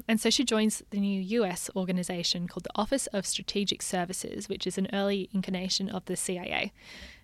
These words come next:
And she asks to go back to France. Now, the O S S says, "Okay." And she goes back there under another false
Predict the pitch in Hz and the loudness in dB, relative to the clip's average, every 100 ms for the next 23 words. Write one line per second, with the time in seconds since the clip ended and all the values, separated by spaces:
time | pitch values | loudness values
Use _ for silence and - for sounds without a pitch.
0 | - 214 202 220 190 185 - - - 196 | -4 0 4 6 4 2 -4 -4 0 0
1 | - - - 185 180 - - - - - | -2 -8 -8 -8 -8 -8 -8 -10 -16 -20
2 | - - _ _ - - - 240 _ 214 | -20 -20 _ _ -20 -20 -16 -16 _ 2
3 | 202 196 214 208 - 196 - 202 185 - | 4 4 6 6 4 -2 0 0 2 0
4 | - 214 - - - - - 208 196 208 | 2 2 0 -12 -20 -20 -2 2 2 4
5 | 196 - 214 - 214 196 196 202 202 196 | 4 6 4 6 4 4 4 4 4 2
6 | - 190 190 - | 2 0 0 -4